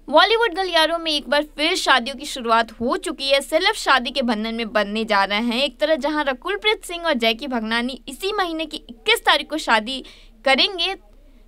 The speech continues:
तो वहीं अब एक और कपल का नाम सात फेरे की लिस्ट में सामने आ रहा है, जिन्होंने हाल ही में सगाई की है। जी हाँ, आप बिल्कुल सही समझ रहे हैं, हम बात कर रहे हैं पुलकित सम्राट और कृति खरबंदा की।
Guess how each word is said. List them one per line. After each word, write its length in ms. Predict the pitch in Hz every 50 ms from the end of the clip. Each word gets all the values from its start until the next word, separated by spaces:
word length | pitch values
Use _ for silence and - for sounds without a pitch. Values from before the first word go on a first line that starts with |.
| - -
तो 140 | 381 392 415
वहीं 280 | 415 415 415 415 415 403
अब 100 | 370 381
एक 200 | 370 370 370 330
और 240 | 330 330 339 339
कपल 280 | 320 330 302 - 294 285
का 100 | 285 269
नाम 260 | 240 233 233 240 247
सात 300 | 254 247 254 226 226 226
फेरे 200 | - 226 214 226
की 140 | 220 220 254
लिस्ट 300 | 226 214 240 240 - -
में 140 | 240 240 247
सामने 460 | - - 214 196 196 202 240 277 269
आ 180 | 247 233 220 214
रहा 160 | 220 208 214
है, 180 | 247 240 262
जिन्होंने 380 | 247 220 269 277 285 294 294 311
हाल 360 | 330 311 - 240 269 294 330
ही 100 | 359 381
में 140 | 392 403 427
सगाई 380 | - - 233 196 180 175 170 160
की 220 | - - 113 -
है। 80 | - - - _ _ _ - - - - - - -
जी 200 | 214 302 359 370
हाँ, 560 | 403 320 302 254 254 262 285 302 330 320 - - -
आप 160 | 202 240 240
बिल्कुल 520 | 247 233 233 214 240 240 233 - 370 415
सही 220 | - - 330 302 302
समझ 340 | 311 269 247 240 233 202
रहे 100 | 214 226
हैं, 140 | 226 247 269
हम 240 | 285 269 - 240 233
बात 280 | 220 220 240 262 - -
कर 140 | 277 262
रहे 100 | 233 247
हैं 120 | 254 285 302
पुलकित 460 | - - 285 311 320 - 427 453 -
सम्राट 600 | - 359 277 247 226 220 226 240 262 311 302 302
और 60 | 277
कृति 360 | 269 - - 240 226 226 233
खरबंदा 480 | 220 247 240 190 185 190 180 175 170 180
की। 220 | 208 - - -